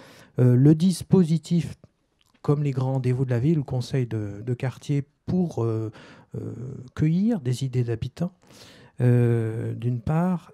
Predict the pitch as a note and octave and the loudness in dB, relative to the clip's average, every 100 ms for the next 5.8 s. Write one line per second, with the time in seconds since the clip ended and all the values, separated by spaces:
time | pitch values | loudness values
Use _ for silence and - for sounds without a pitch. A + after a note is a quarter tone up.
0 | - C3+ A#2+ A#2 A2+ - - D#3 F#3 G3 | -8 -4 -2 -2 -6 -12 -2 2 2 2
1 | - - - D#3 C#3+ C3+ B2+ B2+ B2+ C3 | -2 -10 -4 -2 0 2 2 0 -2 -6
2 | B2 _ - - - - _ _ C#3+ - | -8 _ -20 -20 -20 -20 _ _ -20 -12
3 | B2+ C3+ C3 D3 F3 - - G#3 - - | -10 -10 -10 -10 -12 -12 -14 -16 -18 -20
4 | - _ - A2 G#2 - - C#3+ C3 B2 | -20 _ -20 -20 -20 -14 -4 -2 0 -2
5 | B2+ B2+ A#2+ - _ G#3+ _ - | -2 -2 -4 -12 _ -20 _ -18